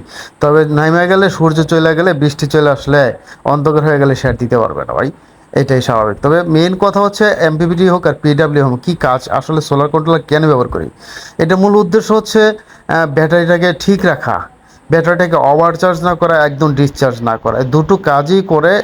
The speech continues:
এই কন্ট্রোলারগুলো, যেন ব্যাটারিটা নষ্ট না হয়।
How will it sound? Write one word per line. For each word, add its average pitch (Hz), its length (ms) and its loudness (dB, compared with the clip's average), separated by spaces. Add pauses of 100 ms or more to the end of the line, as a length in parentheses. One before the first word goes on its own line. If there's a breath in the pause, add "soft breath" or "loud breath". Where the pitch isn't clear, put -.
এই 127 340 0 (120)
কন্ট্রোলারগুলো, 110 680 -2 (560 loud breath)
যেন 160 200 2
ব্যাটারিটা 160 420 0
নষ্ট 156 400 0
না 131 160 0
হয়। 71 180 -6